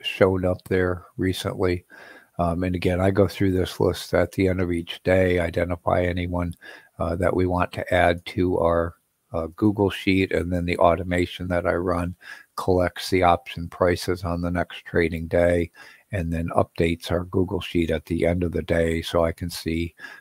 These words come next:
uh, potential opportunities to sell puts. So again, um, if you would like us to add something to the research tab, run the automation on,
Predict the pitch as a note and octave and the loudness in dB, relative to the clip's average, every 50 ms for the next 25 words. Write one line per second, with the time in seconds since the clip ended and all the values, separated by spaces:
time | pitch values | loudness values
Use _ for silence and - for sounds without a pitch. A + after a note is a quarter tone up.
0 | _ _ _ - G#2 F#2+ F#2 F2 - - - - - F#2+ F2+ E2+ - - F2+ - | _ _ _ -6 -2 -2 -2 -4 -4 -8 -12 -6 -2 -2 -2 0 0 2 2 4
1 | F2 E2+ - - F2+ E2 - - F2+ F2 E2 E2 E2 E2 E2 - - - F2 - | 4 2 2 0 -4 -4 -4 -4 -4 -4 -2 -4 -4 -6 -6 -8 -8 -10 -10 -8
2 | - - F#2 F2+ F2 E2+ - - - E2 D#2+ D#2+ - - - - G2 F#2 E2+ - | -4 -4 -2 -2 -2 -6 -6 -2 0 0 0 0 -4 -10 -6 -6 -6 -6 -6 -10
3 | - - - - - _ _ _ - - D#2+ E2 E2 E2 D#2+ - - - G2 F#2 | -16 -20 -20 -20 -20 _ _ _ -4 -4 -2 -2 -4 -6 -8 -12 -14 -10 -8 -6
4 | D#2+ F2 E2+ F2 G2+ - - _ _ F#3 - - - - F2+ F2 E2 E2 F2 F2+ | -6 -6 -8 -8 -10 -12 -16 _ _ -8 -6 -6 -4 -2 -2 -2 0 -2 0 2
5 | F2 F#2 F#2+ F#2 - - F#2+ F2 - - - - - D#2 - - - E2 F2+ F#2+ | 4 4 4 4 4 2 2 2 0 -6 -6 -4 -2 -2 -2 0 0 2 2 2
6 | F#2+ F#2+ F2+ F2 - _ _ _ - _ _ - - - F#2 F2 - - G2 F2+ | 2 2 0 -2 -8 _ _ _ -20 _ _ -10 -4 -2 -2 -2 0 -2 -2 -2
7 | F2 - - - G2+ G2+ G2 F#2+ - G#2 G2 F#2+ F#2 - - - F#2+ F#2 - - | -2 -4 -2 0 0 0 0 -2 -2 0 0 0 0 0 -2 -2 -2 -2 -4 -8
8 | - - - E2+ F2+ F#2 F#2 F2+ F2 F2+ - - - - - - - _ _ - | -14 0 2 4 4 4 4 2 0 -2 -8 -16 -20 -20 -20 -20 -20 _ _ 0
9 | F#2+ F#2+ F#2+ F#2+ F#2 F#2 F2+ F2+ F#2 F#2 F2+ F2 F2 F2 - - - F2+ F2+ F2 | 0 2 2 2 4 4 4 2 2 0 2 2 0 0 -2 -4 -4 -2 -2 0
10 | F2 F2 F2 F2 E2+ F2 | 0 0 0 0 -2 -4